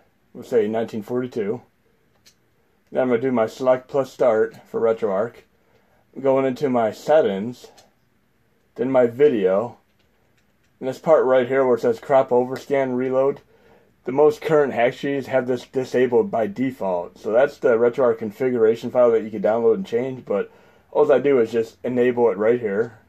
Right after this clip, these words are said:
You could just turn it on, like, right here. Then you wanna back out.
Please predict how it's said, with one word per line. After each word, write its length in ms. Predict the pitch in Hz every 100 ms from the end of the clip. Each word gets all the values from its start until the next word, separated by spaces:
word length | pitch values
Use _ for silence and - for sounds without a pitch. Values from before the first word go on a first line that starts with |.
| _
You 140 | -
could 160 | 120 107
just 340 | 117 117 -
turn 240 | - 135 131
it 80 | 127
on, 240 | 110 107
like, 200 | 110 107 -
right 280 | 92 117
here. 300 | 120 101 123 _ _ _
Then 120 | - 127
you 80 |
wanna 160 | 127 110
back 320 | 101 113 113
out. 340 | 98 113 131